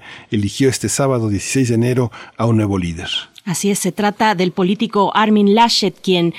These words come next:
Speaker 2: se autodenomina candidato de la continuidad y es conocido por su política liberal, su pasión por la Unión Europea y su capacidad para conectarse con las comunidades de inmigrantes que viven en el país.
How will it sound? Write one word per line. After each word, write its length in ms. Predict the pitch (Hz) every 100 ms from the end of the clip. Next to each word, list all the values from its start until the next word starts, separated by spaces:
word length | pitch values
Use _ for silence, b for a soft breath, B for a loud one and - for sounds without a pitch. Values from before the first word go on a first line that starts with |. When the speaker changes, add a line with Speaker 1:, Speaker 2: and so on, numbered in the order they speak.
| B
Speaker 2:
se 200 | - 208
autodenomina 760 | 190 185 196 190 190 220 233 233
candidato 600 | 202 185 185 214 214 220
de 120 | 185
la 100 | 175
continuidad 800 | - 196 190 208 202 220 269 302 - B B
y 100 | 190
es 140 | 196 -
conocido 480 | 202 190 240 262
por 160 | 254 185
su 200 | - 165
política 540 | 175 180 208 - 190
liberal, 540 | 175 170 180 226 262 247 -
su 180 | -
pasión 320 | 165 156 196 196
por 160 | 180
la 100 | 160
Unión 240 | 170 196 196
Europea 520 | 175 160 208 233 208
y 40 |
su 140 | - 180
capacidad 500 | 165 156 175 196 196
para 220 | 196 170
conectarse 640 | 175 156 - 247 247 185
con 100 | 156
las 140 | 151 -
comunidades 580 | 165 165 180 185 190
de 200 | 170 160 B B B
inmigrantes 880 | 190 180 180 185 214 208 196 185 -
que 120 | 170
viven 360 | 196 185 185 -
en 160 | 170
el 100 | 175
país. 540 | 170 143 120 - -